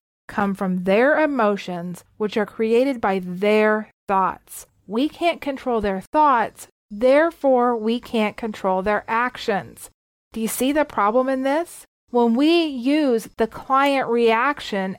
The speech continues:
as a measure of whether or not we're doing something right or wrong, we have literally created a situation where the measuring point or the indicator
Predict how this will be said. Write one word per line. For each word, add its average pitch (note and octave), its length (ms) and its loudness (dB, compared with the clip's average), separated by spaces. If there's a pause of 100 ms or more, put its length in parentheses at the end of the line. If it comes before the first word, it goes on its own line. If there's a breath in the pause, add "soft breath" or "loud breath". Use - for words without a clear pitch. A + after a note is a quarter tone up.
as B3 240 0
a A#3 80 2
measure A#3 580 0
of F#3+ 160 0
whether A3+ 340 2
or A#3+ 60 0
not A3 300 0
we're G#3+ 120 0
doing G3+ 400 -2
something G#3+ 440 -6
right F#3+ 320 0
or G3+ 180 -6
wrong, F#3+ 480 0 (340)
we C#4+ 120 -4
have C4+ 260 0
literally D4 840 0
created B3+ 640 -2
a B3 40 0
situation A3+ 960 -2 (320)
where A3+ 160 2
the G#3+ 340 0
measuring C4 600 0
point F#3+ 340 -6
or G#3+ 100 -4
the G3+ 360 -2
indicator B3+ 880 -2